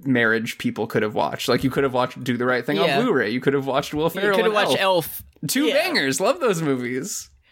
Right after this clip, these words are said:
Speaker 2: Yeah, that, that's my thing, the, like, you know, alternate timeline. Like, what if I wasn't Green Man when I went to see World Inferno Friendship Society?
Speaker 1: Right.
Speaker 2: You know, what if I was, if I was a Frankenstein?
Speaker 1: Yeah, what if, <laughs> what if you
Speaker 2: My
Speaker 1: were a
Speaker 2: entire
Speaker 1: fucking
Speaker 2: life would
Speaker 1: loser
Speaker 2: be
Speaker 1: sitting
Speaker 2: different.
Speaker 1: by yourself at the party?
Speaker 2: Yeah.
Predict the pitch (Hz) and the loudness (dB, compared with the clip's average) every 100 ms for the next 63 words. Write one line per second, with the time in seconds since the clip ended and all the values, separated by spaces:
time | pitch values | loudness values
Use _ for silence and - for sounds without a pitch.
0 | _ _ - 170 151 147 208 196 214 262 | _ _ -6 0 0 2 0 0 0 0
1 | - 202 190 202 220 220 185 175 170 147 | 0 2 2 2 0 0 0 2 4 2
2 | 135 - 170 160 120 - 139 139 147 139 | 0 -6 -4 -2 -2 0 0 0 -2 -2
3 | - - - 151 139 147 143 139 143 202 | -4 -14 -4 -2 0 0 0 0 2 2
4 | 214 156 143 135 123 113 127 127 117 101 | 2 2 2 0 -2 -4 -2 0 0 -2
5 | 104 110 110 113 113 113 123 110 110 110 | -4 -4 -2 -2 -4 -4 -2 0 0 0
6 | 110 110 104 113 113 98 - 107 - 147 | 0 0 0 -2 -2 -4 -6 -4 0 2
7 | 104 107 196 _ - 131 117 - _ - | 0 -4 -8 _ -8 -6 -8 -12 _ -2
8 | 156 160 170 151 143 123 - 135 131 127 | 0 2 2 2 0 -4 -2 2 2 2
9 | 139 127 120 - - 143 123 - 160 - | -4 -4 -6 -6 0 2 4 2 0 0
10 | - - - - - - 160 180 196 180 | -4 -2 -2 -4 -12 -2 -2 2 2 2
11 | 165 139 156 151 151 131 117 143 135 127 | 2 0 2 2 2 0 0 0 2 2
12 | 123 123 127 117 117 - 117 127 131 123 | 2 2 2 2 0 -4 -4 -2 0 0
13 | 113 113 226 202 165 | 0 0 2 2 2